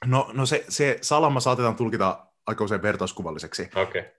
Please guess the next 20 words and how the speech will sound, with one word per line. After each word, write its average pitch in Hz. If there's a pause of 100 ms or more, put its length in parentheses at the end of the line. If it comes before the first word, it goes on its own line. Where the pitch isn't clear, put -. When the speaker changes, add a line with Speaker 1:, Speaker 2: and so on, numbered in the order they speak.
(140)
Speaker 1:
Se 135
kohta 113
tässä 95
tulkitaan 90
monesti 92
vertauskuvalliseksi, 87
mutta, 98
Speaker 2:
Joo. -
Speaker 1:
mutta 110
siis 110
jo-, 139
joku 135
tämmöinen 107
valoilmiö 104
myös 95
joskus 95
liitetään 92
siihen. 80
Et -
esimerkiksi, 123